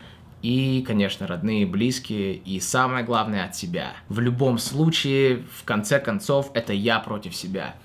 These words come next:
Человек, которым я был вчера, против человека, которым я могу быть сегодня.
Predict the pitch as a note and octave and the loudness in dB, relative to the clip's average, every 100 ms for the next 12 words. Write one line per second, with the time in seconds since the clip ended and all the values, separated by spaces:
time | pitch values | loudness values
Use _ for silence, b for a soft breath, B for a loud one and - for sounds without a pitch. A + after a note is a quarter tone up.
0 | - - A2 G#2 A2 - - G2+ F#2+ F#2 | -8 -4 0 0 0 -2 -4 -2 0 0
1 | F#2 E2+ - B2 C3 - A#2 A2+ G2 G2+ | -2 -2 0 2 0 0 -2 -2 -6 -4
2 | F2+ G#2 A#2 G2+ G#2+ A#2 G2 F#2+ F#2+ F#2+ | 0 0 0 -4 -8 -4 0 0 0 0
3 | G2+ F#2+ F2 - F#2+ F2 D#2 | 0 -2 -4 -4 -2 -2 -2